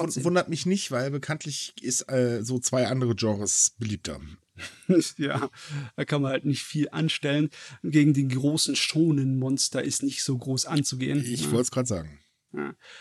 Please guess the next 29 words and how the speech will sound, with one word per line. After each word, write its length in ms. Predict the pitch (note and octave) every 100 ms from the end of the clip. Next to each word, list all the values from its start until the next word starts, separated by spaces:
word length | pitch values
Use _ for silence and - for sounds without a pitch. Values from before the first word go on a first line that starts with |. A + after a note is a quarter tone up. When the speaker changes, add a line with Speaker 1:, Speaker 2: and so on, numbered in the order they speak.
| -
Speaker 1:
Da 120 | D#3+
können 140 | A#3 C#4
wir 60 |
gleich 240 | E3 F3 D3+
rübergehen 420 | F3+ F#3 C3 D3+
zum 200 | - C#3
Kase-Newsletter, 1500 | - C#3+ B2 D3 A4+ B3 D#3 C#3+ C#3 - C3 B2 - G3+ D4 - _ _ _ _ D#3+
denn 460 | F3+ G3 G3 F#3+
logischerweise 840 | D3 C3+ B2+ B2 B2+ C#3+ E3 G3+
bei 200 | F3+ B2+
Kase 360 | - C3+ B2 C3+ D#3+
ist 260 | E3+ D#3 -
auch 220 | D3 C#3 A#2
wie 200 | C#3+ C3+
immer 300 | C#3 C#3+ C#3
wieder 280 | C#3+ D3 C#3
mehr 380 | C3+ C3 C3
Black 460 | B2+ A#2+ B2+ B2 -
Clover 680 | - B2+ C3+ B2 A#2+ - _ _ _ -
auf 360 | - - C3+
dem 280 | - - B2
Programm. 640 | - D3 - - C3 F#3 -
Speaker 2:
Boah. 360 | G#2 E2+ C#2 A1+
Speaker 1:
Das 160 | - -
kommt 360 | - B2 -
daher. 360 | C#3 C3 B2 A3+ - _ _ _ - - -
Ich 120 | G#3
mein, 360 | E3+ D#3+ C#3 A#2+ -
äh, 180 | D3+